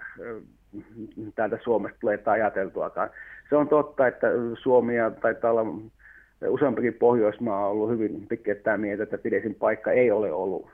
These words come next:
ö, E P P:ssä, ja nyt tanskalaiset on esimerkiksi vaatinut välitöntä erottamista, mutta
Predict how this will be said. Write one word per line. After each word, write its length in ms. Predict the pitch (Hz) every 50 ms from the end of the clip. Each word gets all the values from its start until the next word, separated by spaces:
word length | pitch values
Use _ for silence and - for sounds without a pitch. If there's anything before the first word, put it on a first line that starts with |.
| - 98 98
ö, 240 | 104 104 101 92 95 95 107 110
E 180 | - 110 104 107
P 40 | - 107 101 95 -
P:ssä, 320 | 101 104 101 - - 117
ja 60 | 107
nyt 160 | 117 110 - -
tanskalaiset 680 | - 123 123 117 - - - 107 92 87 92 - -
on 100 | - -
esimerkiksi 540 | 92 107 92 90 87 - 85 87 110 107 107
vaatinut 400 | 110 110 104 - 113 107 101 95
välitöntä 460 | 98 104 104 98 92 107 95 92 -
erottamista, 680 | 82 98 101 104 101 - - - 87 90 101 - - 95
mutta 320 | 95 101 - _ - 120